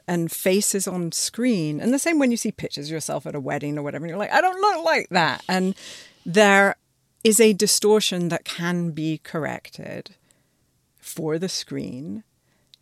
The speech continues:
in a way that just makes them look how they look in real life. That's the best plastic surgery in the world. That's what Marilyn Monroe had, and that's what Cher has in Moonstruck, is she has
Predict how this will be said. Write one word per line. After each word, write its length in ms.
in 200
a 40
way 540
that 200
just 280
makes 440
them 260
look 240
how 140
they 120
look 240
in 120
real 180
life. 420
That's 460
the 80
best 240
plastic 300
surgery 300
in 60
the 60
world. 200
That's 180
what 100
Marilyn 300
Monroe 300
had, 280
and 180
that's 180
what 140
Cher 200
has 300
in 180
Moonstruck, 520
is 80
she 140
has 420